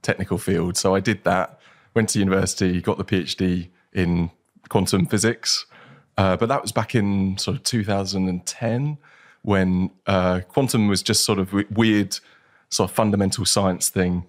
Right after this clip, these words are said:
In fact, I still remember my supervisor, like, I wrote loads of stuff on, like, how to make it a commercial product, and my supervisor at the time just redlined through it, and he just wrote, "This isn't scientifically interesting." <laughs> So, like, pretty early on worked out that I wasn't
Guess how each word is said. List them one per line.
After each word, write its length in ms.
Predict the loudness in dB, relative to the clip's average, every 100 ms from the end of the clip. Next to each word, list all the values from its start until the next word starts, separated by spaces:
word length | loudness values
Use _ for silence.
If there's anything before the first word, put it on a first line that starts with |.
| _ _ -2
In 60 |
fact, 140 | 0 0
I 40 |
still 220 | 2 2
remember 320 | 4 4 2 2
my 160 | 0
supervisor, 580 | 0 0 2 2 2 0
like, 220 | 0 -2 -6 -4 0
I 40 |
wrote 180 | 2 2
loads 180 | 2 0
of 60 |
stuff 260 | 0 -2 0
on, 100 | 0
like, 220 | 0 0
how 100 | -2
to 80 | 0
make 180 | 0 -2
it 80 |
a 40 | -4
commercial 400 | 0 0 0 -2
product, 440 | 0 0 -2 -8 -14 _ _
and 80 | 0
my 80 | 0
supervisor 540 | 0 -2 0 0 0
at 80 | -4
the 40 |
time 220 | -2 -2 -2
just 160 | -4 -12 -20 _ -2
redlined 460 | 0 2 2 0
through 200 | 0 -2
it, 60 | 0
and 100 | 0
he 40 |
just 140 | -2 0
wrote, 260 | 0 -2 -8 -20 _
"This 160 | -2 0
isn't 260 | 0 0
scientifically 560 | 0 0 0 -2 0 0
interesting." 680 | 0 0 -2 -2 -2 -2 0
<laughs> 0 |
So, 260 | 0 0 -2 -10 -16 -18 -20 -2
like, 160 | -2 0
pretty 340 | 2 4 4
early 220 | 4 4
on 240 | 2 4 2
worked 300 | 2 0 0
out 160 | 0
that 80 | 2
I 80 | 0
wasn't 400 | 2 2 0 -4